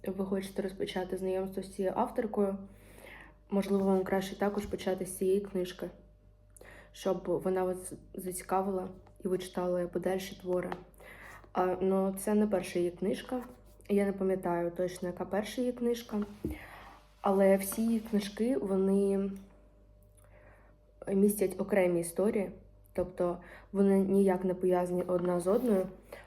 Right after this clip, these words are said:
Окрім цих двох книжок,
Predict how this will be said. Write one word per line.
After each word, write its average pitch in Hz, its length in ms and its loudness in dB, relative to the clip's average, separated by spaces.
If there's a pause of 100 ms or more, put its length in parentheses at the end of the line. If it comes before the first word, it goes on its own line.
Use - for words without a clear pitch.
(120)
Окрім 214 540 10 (1200)
цих 214 540 6
двох 190 460 2 (140)
книжок, 190 440 4